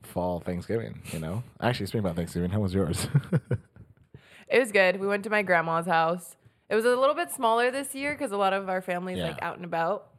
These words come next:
Speaker 2: Um, but it was fun. My grandma got drunk off Twisted
Speaker 1: Nice.
Speaker 2: Teas.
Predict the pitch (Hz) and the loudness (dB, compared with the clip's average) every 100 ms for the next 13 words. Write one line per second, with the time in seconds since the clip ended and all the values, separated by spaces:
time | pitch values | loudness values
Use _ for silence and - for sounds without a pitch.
0 | _ _ _ - 180 170 160 156 185 202 | _ _ _ 2 4 4 2 -2 -2 -2
1 | 202 147 170 180 175 185 185 185 190 170 | 0 -2 -4 -8 -4 0 0 0 0 0
2 | - 170 175 170 175 - 170 - 180 131 | -2 -4 -4 -6 -6 -8 -12 -8 -2 0
3 | - 92 - | -2 -4 -12